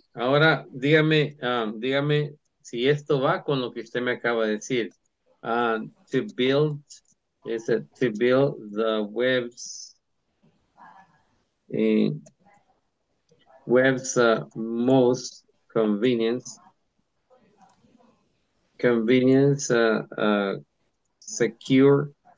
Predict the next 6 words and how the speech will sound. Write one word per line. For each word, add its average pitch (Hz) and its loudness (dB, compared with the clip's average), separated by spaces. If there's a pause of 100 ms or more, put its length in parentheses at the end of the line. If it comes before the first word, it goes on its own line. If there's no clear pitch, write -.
(1600)
a, - -14 (720)
a 104 0 (140)
cost-effective, - -2 (2750)
eh, 113 -2 (100)
payment 123 -2 (2000)
solution. 120 -4